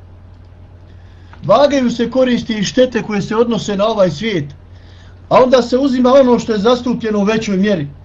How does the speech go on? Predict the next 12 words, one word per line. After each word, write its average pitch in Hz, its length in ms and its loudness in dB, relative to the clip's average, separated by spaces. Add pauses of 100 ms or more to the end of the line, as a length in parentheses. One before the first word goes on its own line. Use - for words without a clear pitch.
(480)
što - 260 -6
nadvlada 262 680 4
i 240 100 -2
prevagne. 180 640 0 (300)
Pa 214 80 0 (140)
ako 269 120 -2
je 226 200 0
prevladavajuća 208 920 0
strana 208 580 -4 (420)
ona 240 320 4
sa 202 180 0
koristima 170 680 -2